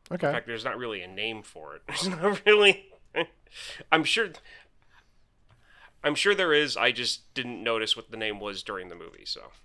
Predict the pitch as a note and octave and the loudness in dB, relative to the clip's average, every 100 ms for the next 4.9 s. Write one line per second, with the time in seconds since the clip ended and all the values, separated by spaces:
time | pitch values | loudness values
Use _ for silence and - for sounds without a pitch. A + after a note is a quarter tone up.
0 | _ D#3+ E3+ A#2+ A#2 _ _ - - _ | _ -10 -6 -8 -8 _ _ -20 -20 _
1 | _ _ _ _ - - - C#3+ C3+ D3 | _ _ _ _ -20 -20 -4 0 2 0
2 | - - D#3 E3 D#3+ D#3 F3 D3 - C3 | -6 -10 -6 -2 0 2 2 2 -2 -4
3 | A#2+ G#2 G#2+ G#2+ G#2+ G#2 G2+ G2 F#2 G2 | -4 -10 -8 -8 -8 -8 -10 -10 -10 -10
4 | G#2 G#2+ G2+ F#2 F2 F#2 - F#2+ | -10 -8 -8 -8 -8 -10 -12 -16